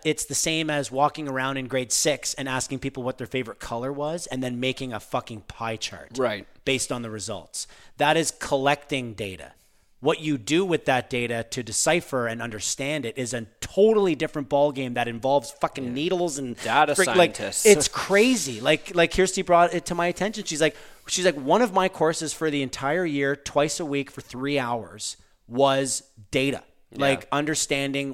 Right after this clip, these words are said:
Speaker 1: what this means."
Speaker 2: Mm-hmm.
Speaker 1: And it's not just, like, people going on and saying, "Well, look at this right here, fifty-six percent of these and twenty-eight percent of these." So if you add those, like, like, no, man. Like, you need more than a calculator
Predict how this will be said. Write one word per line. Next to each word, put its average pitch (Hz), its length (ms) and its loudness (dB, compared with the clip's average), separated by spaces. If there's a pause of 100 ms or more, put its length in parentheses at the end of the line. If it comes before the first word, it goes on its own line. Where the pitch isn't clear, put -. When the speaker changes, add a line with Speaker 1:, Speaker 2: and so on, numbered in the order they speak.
Speaker 1:
what 131 480 -2 (100)
this 135 480 0 (100)
means." 117 640 -4 (160)
Speaker 2:
Mm-hmm. 95 340 -16 (160)
Speaker 1:
And 151 160 0
it's 151 200 -2
not 160 240 -2
just, 156 240 0
like, 151 280 2 (300)
people 151 300 0
going 147 340 0
on 139 220 0
and 135 100 -4
saying, 135 220 -2
"Well, 131 100 0
look 160 160 0
at 156 80 -4
this 151 240 -2
right 135 160 0
here, 127 160 0
fifty-six 143 640 -4
percent 143 360 -6
of 113 140 -10
these 127 340 -4 (280)
and 131 160 -4
twenty-eight 147 500 -2
percent 131 340 -2
of 120 80 -8
these." 123 200 -4
So 123 80 -4
if 117 80 -8
you 131 80 -6
add 139 180 2
those, 143 300 -2
like, 156 180 2 (240)
like, 175 220 2
no, 175 420 0
man. 113 400 -8 (420)
Like, 147 180 0
you 165 80 0
need 190 220 2
more 185 200 6
than 180 160 2
a 147 60 0
calculator 117 840 -4